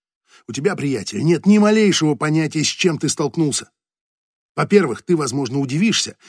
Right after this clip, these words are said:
но в их мирке ты не главный. Они будут верить в то, во что хотят верить, что бы вы с Купером ни понаписали в свидетельстве. Моя мама, например, просила сообщить тебе, что имело место дорожно-транспортное происшествие.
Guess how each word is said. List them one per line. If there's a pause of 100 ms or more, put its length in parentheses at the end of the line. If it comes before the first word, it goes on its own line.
(100)
но
в
их
мирке (300)
ты (280)
не
главный. (480)
Они
будут
верить
в
то,
во
что
хотят
верить, (120)
что
бы
вы
с
Купером
ни
понаписали
в
свидетельстве. (580)
Моя
мама,
например,
просила
сообщить
тебе,
что
имело
место
дорожно-транспортное
происшествие.